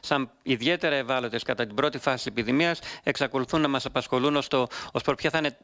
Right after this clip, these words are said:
ακριβώς τα κριτήρια επανεκκίνησης κάποιας κίνησης σε αυτές τις περιοχές, όπου χρειάζεται να είμαστε ιδιαίτερα επιφυλακτικοί και ακόμα περισσότερο για τις ευπαθείς ομάδες που ζουν σε αυτές τις περιοχές.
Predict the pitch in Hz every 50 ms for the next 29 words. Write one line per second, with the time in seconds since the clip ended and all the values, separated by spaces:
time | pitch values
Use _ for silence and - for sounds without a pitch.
0 | - - - 131 - - 123 117 147 147 - 143 - - - 131 120 - _ -
1 | 170 170 156 139 127 117 107 101 113 _ _ _ - 131 - - 127 123 120 -
2 | 139 139 135 123 - 117 - - 139 131 - 131 120 - - 139 131 127 120 -
3 | - - 117 - - 143 123 - - - 113 110 113 104 - 151 160 156 - -
4 | - - - - - 139 139 151 139 - - - 156 156 151 151 147 147 135 -
5 | 143 123 117 151 156 - 143 127 120 - - 120 120 - - 123 113 - 160 170
6 | 180 - - - - - - - 147 143 139 135 135 131 131 127 117 - - 123
7 | - - 160 156 127 127 123 - - 151 143 143 135 135 131 135 127 - - 120
8 | - 143 127 - 127 120 117 110 104 104 - - 110 104 110 101 110 95 110 104
9 | - - 107 113 120 117 107